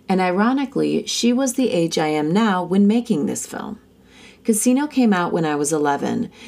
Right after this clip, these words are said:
and Ginger taught me a lot about men, most of which has proved to be remarkably accurate. Seeing through her eyes was my only experience of the film,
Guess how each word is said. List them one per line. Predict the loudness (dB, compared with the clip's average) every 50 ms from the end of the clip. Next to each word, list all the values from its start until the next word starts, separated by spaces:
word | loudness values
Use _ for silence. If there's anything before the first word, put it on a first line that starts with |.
| -12 -4
and | 2 4 4 4
Ginger | 4 4 4 4 4 2 0
taught | 0 0 -2 -2 0 0
me | -2 -2 0
a | -2 -2
lot | 0 0 2 2 2 0
about | 0 0 0 0 -2 0 -2
men, | -2 -2 -2 -2 -2 -2 -4 -6 -10 -20 -20 -8 -2 2
most | 2 2 4 2 0 -2 0 -2
of | -2 0
which | 0 0 0 0 0
has | 0 0 0
proved | 0 -2 -2 0 0 -2 -2 -2
to | -2
be | 0 2 2 2
remarkably | 4 4 4 4 4 2 0 -2 -6 -6 -4 -2 0 0 -2 -2 -4 -4
accurate. | -4 -4 -4 -4 -4 -4 -2 -4 -4 -6 -10 -16 -18 -20 _ _ _ _ -20 _ -20 -20 -20 -20 -18 -10
Seeing | -4 -2 0 2 2 2 2 0
through | 0 -2 -4 -4
her | -2 -4 -4 -2 -2
eyes | 0 0 0 2 0 0 0 -2
was | -2 -2 0 2
my | 2 4 4 2 2 2
only | 2 2 4 4 4 2 0
experience | -2 -2 -4 -2 -2 0 0 0 0 -2 -4 -4
of | -6 -6 -4
the | -4 -4
film, | -4 -2 -2 -2 0 0 -2 -4 -6 -8